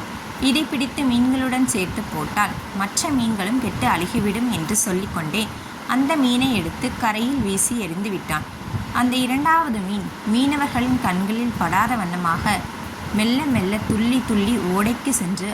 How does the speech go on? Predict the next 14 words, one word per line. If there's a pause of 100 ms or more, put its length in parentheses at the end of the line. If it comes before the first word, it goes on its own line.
அடுத்த
ஒரு
ஏரிக்கு
சென்று
விட்டது. (380)
எல்லாமே
விதிவிட்ட
வழி
என்று
நினைத்த
அந்த
ஏரியில்
இருந்து
வந்த